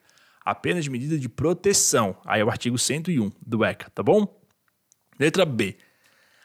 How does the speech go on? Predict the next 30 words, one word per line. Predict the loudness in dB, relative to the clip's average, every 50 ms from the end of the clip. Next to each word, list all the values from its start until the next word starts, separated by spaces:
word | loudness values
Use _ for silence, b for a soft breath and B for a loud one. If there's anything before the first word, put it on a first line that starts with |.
| b b b 0
A | 2 4
obrigação | 4 4 4 4 4 4 4 4 2 2 0 0
de | 2 2
reparar | 0 2 2 4 4 4 4 2
o | 2
dano | 2 2 2 2 2 0 0
causado | 2 2 2 4 4 2 2 0 -2 -6
pelo | -2 2 2 4 4 4 4 4
ato | 4 4 2 0 -4 -8
infracional | -8 -8 -6 -4 -4 -2 -2 -2 -2 -4 -4 -2 0 2 2 2
não | 2 0 2 2 2 2 2 2
é | 2 2 0
considerada | -2 -2 -4 -2 -2 -2 -2 -2 -2 0 0 0 0
medida | -2 -2 -4 -4 -4 -4 -2 0 0 2
socioeducativa, | 2 2 2 2 0 0 -2 -4 -2 -2 -2 -2 -2 -2 -2 -4 -4 -4 -2 -2 0 0 -2 -4
tendo | -6 _ -4 -4 -2 -2 -2
em | -2 -2 -2
vista | -2 -2 -2 -2 0 0 -2
que | -2 0 2
o | 2
adolescente | 4 4 4 4 4 2 2 0 0 -2 -4 -6
não | -6 -6 -6 -6 -6
pode | -4 0 2 2 2 2 2 0
ser | 0 2 2 2
responsabilizado | 2 2 0 0 0 -2 -2 -2 -2 0 2 0 2 2 0 0 2 2 4 2 2 2 0
civilmente. | 0 0 2 2 0 2 2 2 0 2 0 -2 -4 -6 -6 -8
Aqui | -8 -6 -4
tá | -2 0
errado, | 0 0 0 0 -2 -2 -6 -4
tá? | -2 0 0 0